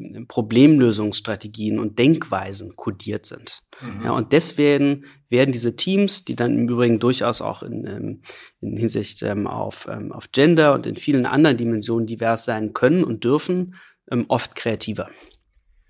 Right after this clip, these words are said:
Speaker 2: Das setzt natürlich voraus den Willen, diese Diversität auch anzuerkennen. Und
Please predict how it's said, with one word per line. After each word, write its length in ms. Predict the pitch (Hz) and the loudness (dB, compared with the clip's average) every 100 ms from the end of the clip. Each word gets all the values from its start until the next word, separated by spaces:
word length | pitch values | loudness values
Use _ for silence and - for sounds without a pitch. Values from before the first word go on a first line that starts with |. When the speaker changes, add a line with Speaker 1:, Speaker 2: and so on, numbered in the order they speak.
| _ - | _ -8
Speaker 2:
Das 140 | 143 | -2
setzt 200 | 117 - | -2 0
natürlich 360 | 123 143 127 - | -2 0 -2 -4
voraus 640 | 110 95 95 131 - - _ _ _ _ - | -2 0 2 0 -2 -10 _ _ _ _ -4
den 380 | 135 110 107 98 | 0 2 2 2
Willen, 640 | 104 107 123 139 143 - _ _ | 2 4 4 4 0 -8 _ _
diese 200 | 131 123 | -2 -2
Diversität 640 | 120 120 123 107 107 104 104 | 0 0 2 2 0 -2 -4
auch 280 | 143 117 - - | -6 -10 -12 -4
anzuerkennen. 960 | 120 117 107 90 - 101 90 82 - - | -2 0 0 0 -2 -2 -2 -6 -10 -4
Und 500 | 117 110 110 - | 0 0 -2 -6